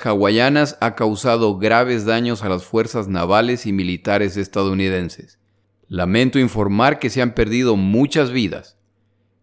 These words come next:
Además, se ha informado que barcos estadounidenses fueron torpedeados en alta mar entre San Francisco y Honolulu.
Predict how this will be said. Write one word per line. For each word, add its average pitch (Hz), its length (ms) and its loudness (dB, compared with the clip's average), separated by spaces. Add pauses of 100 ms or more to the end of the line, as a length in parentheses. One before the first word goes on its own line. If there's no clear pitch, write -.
Además, 95 600 0
se - 180 -6
ha 113 80 2
informado 120 720 2
que 117 180 -2
barcos 127 440 0
estadounidenses 107 760 0
fueron 120 340 0
torpedeados 104 760 0
en 101 160 -4
alta 107 300 0
mar 117 420 0
entre 98 380 -6
San 95 240 -2
Francisco 143 1080 -2
y 120 200 2
Honolulu. 110 680 2